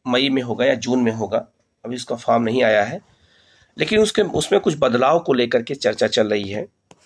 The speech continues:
एक समिति बनाई गई है कि जो सरकार के द्वारा कि ऑप्शनल का पेपर इसमें हटा दिया जाए।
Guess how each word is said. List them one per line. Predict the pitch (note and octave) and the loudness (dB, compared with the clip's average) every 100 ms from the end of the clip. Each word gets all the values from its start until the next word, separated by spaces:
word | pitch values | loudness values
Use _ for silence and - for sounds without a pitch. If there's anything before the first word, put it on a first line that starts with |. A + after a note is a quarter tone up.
| _ _ _ _ _ _ _ _ _ _ D#3+ | _ _ _ _ _ _ _ _ _ _ -4
एक | F3 | -4
समिति | - C#3+ D#3 - | 0 0 2 0
बनाई | F#3+ D#3+ D3 | 2 4 4
गई | C3+ C3+ | 2 2
है | C3 C3 - _ _ - | 2 0 -4 _ _ -16
कि | B2+ | -8
जो | C3 | -6
सरकार | A#2+ B2+ C#3+ B2+ | -2 0 0 0
के | B2 | 2
द्वारा | A#2 C3+ | 2 2
कि | E3 F3+ E3+ - _ _ | 0 -4 -6 -8 _ _
ऑप्शनल | B2+ C#3 - F3+ | 2 2 2 2
का | F#3+ F3+ | 2 0
पेपर | C3+ B2 B2 E3+ A3+ _ C3 | 2 0 0 -2 -4 _ -8
इसमें | - D3 D3+ | -4 0 0
हटा | A#2 A#2 | 0 -2
दिया | G2 G#2 G2+ | -2 -2 -2
जाए। | G2+ | -4